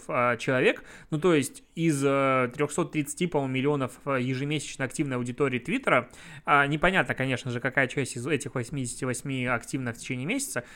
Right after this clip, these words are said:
но это очень большая аудитория, то есть это безумно большая аудитория, это типа как заблок-, это... в Инстаграме нет по аналогии с-, относительно количества общей аудитории никого даже близко похожего. Ну, то есть есть у нас, по сути,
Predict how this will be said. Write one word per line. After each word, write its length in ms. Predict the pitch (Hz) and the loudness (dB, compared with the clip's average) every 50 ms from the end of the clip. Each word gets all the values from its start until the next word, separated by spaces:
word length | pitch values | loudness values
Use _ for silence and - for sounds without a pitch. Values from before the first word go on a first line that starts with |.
| - - - | -14 -4 0
но 100 | 165 202 | 2 2
это 300 | 208 208 180 - - - - - - | 4 4 2 0 -2 -14 -14 4 12
очень 380 | 214 220 202 156 - - 120 | 12 12 12 12 10 2 -2
большая 340 | 113 120 107 - - 131 117 | -2 -2 -2 -2 -2 -2 -2
аудитория, 440 | 113 113 110 117 - 127 117 113 117 | -2 -2 -4 -6 -4 -4 -4 -4 -2
то 120 | - 151 | 2 2
есть 160 | 143 135 - - | 2 2 2 -2
это 180 | 147 147 151 | 0 0 0
безумно 580 | 131 123 127 151 170 160 151 196 240 220 160 131 | 0 0 0 0 2 4 4 4 4 4 4 2
большая 420 | 120 120 117 - - 147 139 131 | 2 2 0 2 2 4 4 4
аудитория, 500 | 123 117 120 123 117 - 135 123 110 120 | 4 2 0 -2 -2 0 0 2 2 2
это 160 | 143 - - | 2 0 0
типа 240 | 143 - 170 170 160 | -2 -2 -2 -2 -2
как 160 | - 156 135 | -4 -4 -4
заблок-, 280 | 127 135 123 139 131 - - | -2 -2 0 -2 -2 -2 -2
это... 280 | 156 143 143 160 160 - - - - - - - | -2 -2 -2 -4 -10 -10 -12 -18 -20 -18 -12 -8
в 600 | - 123 131 143 165 180 180 175 175 170 160 - - - 247 | -8 -6 -2 0 2 2 4 4 4 2 0 -2 -8 -14 -10
Инстаграме 560 | - 165 143 - - 143 139 202 269 294 208 | -6 -4 -2 2 2 4 6 6 4 4 2
нет 380 | 156 156 170 165 131 - - - | 0 2 2 2 2 0 -2 -4
по 140 | - 143 139 | 0 0 0
аналогии 720 | 139 139 135 139 170 147 143 170 214 240 202 185 151 135 | 2 2 0 0 0 2 2 4 4 4 4 4 2 2
с-, 100 | 127 - - - - - | 2 -2 -8 -12 -6 -2
относительно 600 | 139 127 - 147 - - 175 147 - 151 139 135 | -2 -2 0 -2 -4 -4 -4 -4 -4 -2 -2 -2
количества 640 | 127 - 135 143 156 156 143 - - - - 127 120 120 | 0 2 2 2 2 2 -2 -4 -8 -6 -2 0 0 2
общей 320 | - 147 143 - - 139 | 2 2 0 0 -2 -4
аудитории 580 | 123 120 123 123 - 214 262 247 190 143 - - - - - - - | -4 -4 -4 2 2 2 4 4 2 0 0 -2 -10 -20 -18 -10 -6
никого 360 | 139 139 - 156 170 202 190 | -6 -2 2 2 4 4 4
даже 220 | 143 139 123 139 | 2 0 0 0
близко 380 | 131 127 139 202 220 - - 151 | -2 -2 0 -2 -2 -2 -4 -6
похожего. 540 | - - 143 - - 175 139 110 - 113 120 | -4 -4 -4 0 2 2 2 2 0 -6 -6
Ну, 160 | 143 143 147 | -4 -4 -2
то 100 | 147 151 | 0 0
есть 200 | 139 123 - - | 0 0 -2 -4
есть 240 | 143 151 147 147 - | -4 -4 -4 -4 -4
у 20 | |
нас, 100 | 139 127 | -6 -6
по 120 | - - 127 | -6 -6 -8
сути, 320 | - 156 135 - 139 123 | -6 -4 -4 -2 -4 -4